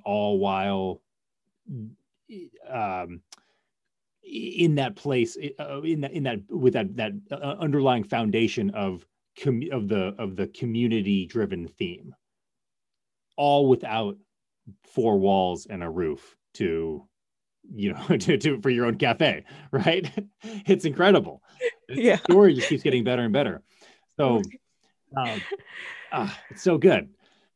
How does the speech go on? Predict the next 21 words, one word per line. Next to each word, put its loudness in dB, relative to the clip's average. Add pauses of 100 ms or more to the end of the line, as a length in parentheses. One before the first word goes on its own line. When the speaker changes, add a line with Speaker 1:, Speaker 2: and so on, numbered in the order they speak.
Speaker 2:
Who 4
needs 2
walls? 4
Speaker 1:
Who 10
Speaker 2:
Who 12
Speaker 1:
needs 8
Speaker 2:
needs 6
a 6
roof? 10
Speaker 1:
walls? 6
Where 4
we're 10
going, 8
we 12
Speaker 2:
<laughs> 10
Speaker 1:
don't 2
need 4
walls. -2 (2000)
Speaker 2:
Yeah, -4
exactly. 2
Speaker 1:
Is, 0